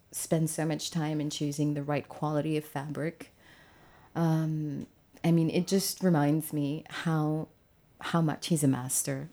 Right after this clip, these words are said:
And it goes back to what I like in Pina is that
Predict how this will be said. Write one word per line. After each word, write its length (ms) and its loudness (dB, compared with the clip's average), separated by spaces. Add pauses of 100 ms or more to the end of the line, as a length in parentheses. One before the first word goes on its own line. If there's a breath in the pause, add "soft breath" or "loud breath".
And 120 4
it 60 2
goes 240 2
back 260 -4
to 140 -2
what 180 -2
I 100 -4
like 240 -8
in 100 -2
Pina 360 -6
is 180 -8
that 240 -6